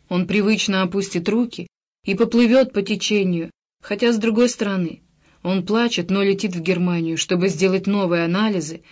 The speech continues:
и окончательно подтвердить свой диагноз. Неужели его так волнует уход супруги?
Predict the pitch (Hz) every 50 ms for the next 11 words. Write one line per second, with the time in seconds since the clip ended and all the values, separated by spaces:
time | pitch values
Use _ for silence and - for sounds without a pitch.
0 | - _ - 180 190 202 190 208 208 220 214 - 240 220 190 170 - 165 156 165
1 | 165 165 180 175 - - 180 196 185 170 175 160 - - 165 165 165 156 165 170
2 | 170 165 156 160 156 175 - - - _ _ _ _ _ _ _ _ _ _ _
3 | _ _ _ 185 202 226 247 254 240 311 330 277 233 185 170 175 180 175 196 190
4 | 175 170 175 196 208 214 208 196 175 165 - 170 - 185 170 170 - - 190 -
5 | - 196 180 160 147 - - -